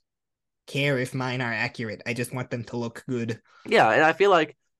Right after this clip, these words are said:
Speaker 2: I feel like to a person who doesn't really follow VeggieTales, they look at them and they could think it's official 'cause they do look accurate.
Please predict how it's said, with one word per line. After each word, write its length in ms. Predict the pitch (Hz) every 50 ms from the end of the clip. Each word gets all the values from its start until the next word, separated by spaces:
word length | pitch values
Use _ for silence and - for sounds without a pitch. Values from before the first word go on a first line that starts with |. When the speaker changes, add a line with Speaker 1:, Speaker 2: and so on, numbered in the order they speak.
| _
Speaker 2:
I 140 | - 127 143
feel 240 | 139 - 180 185 190
like 240 | 180 175 170 165 -
to 420 | - - 170 151 147 139 135 127 113
a 320 | 120 127 123 120 120 123
person 400 | - - 170 160 156 151 - 147
who 80 | 147 139
doesn't 260 | 123 127 135 135 95
really 280 | 117 131 131 131 127 123
follow 360 | - - 131 127 127 131 127
VeggieTales, 460 | 117 117 120 131 120 - 147 135 135
they 100 | 139 127
look 200 | 120 123 127 131
at 100 | 139 117
them 300 | 135 135 131 135 123 117 -
and 140 | 117 120 120
they 100 | 120 120
could 200 | - 135 - -
think 160 | 135 127 127
it's 120 | 131 -
official 380 | 120 - - 117 117 - 143 131
'cause 160 | 127 135 120
they 100 | 117 117
do 160 | 113 139 170
look 180 | 165 139 120 127
accurate. 460 | 120 113 113 - - 117 110 107 -